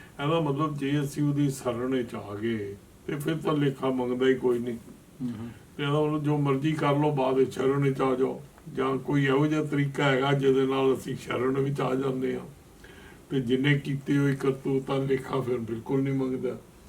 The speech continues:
Speaker 1: ਜਾਂ ਕੋਈ ਹੋਰ ਲੇਖਾ ਹੈਗਾ ਜਿਹੜਾ ਕੋਈ ਐਸਾ ਖ-, ਖਿਆਲ ਹੈ ਕਿ ਲੇਖਾ ਹੀ ਕੋਈ ਗੱਲ ਅਸੀਂ ਗਲਤ ਸਮਝਦੇ ਹਾਂ,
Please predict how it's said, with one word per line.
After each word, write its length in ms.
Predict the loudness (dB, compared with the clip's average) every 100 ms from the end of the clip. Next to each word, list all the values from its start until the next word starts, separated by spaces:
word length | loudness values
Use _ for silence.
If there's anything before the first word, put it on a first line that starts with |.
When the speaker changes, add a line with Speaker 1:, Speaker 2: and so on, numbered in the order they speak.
| -20 -20 -14 -8
Speaker 1:
ਜਾਂ 340 | 2 4 6 4
ਕੋਈ 280 | 4 6
ਹੋਰ 420 | 6 6 8 10 10
ਲੇਖਾ 520 | 6 4 0 0 2
ਹੈਗਾ 280 | 2 2 0
ਜਿਹੜਾ 480 | 0 0 2 0 -2 -12 -20 -20 -20 -20 -4
ਕੋਈ 220 | 0 0
ਐਸਾ 360 | -2 -2 0
ਖ-, 240 | 0 -2 -8 -4
ਖਿਆਲ 300 | -4 -2 -4
ਹੈ 220 | -6 -12 -20 -20 -20 -8
ਕਿ 120 | 0
ਲੇਖਾ 440 | 2 4 2 4 6
ਹੀ 100 | 8
ਕੋਈ 200 | 10 10
ਗੱਲ 340 | 8 0 0
ਅਸੀਂ 180 | -2 -2
ਗਲਤ 240 | 0 0 -2 -6
ਸਮਝਦੇ 540 | -4 0 0 0 -2
ਹਾਂ, 120 | -2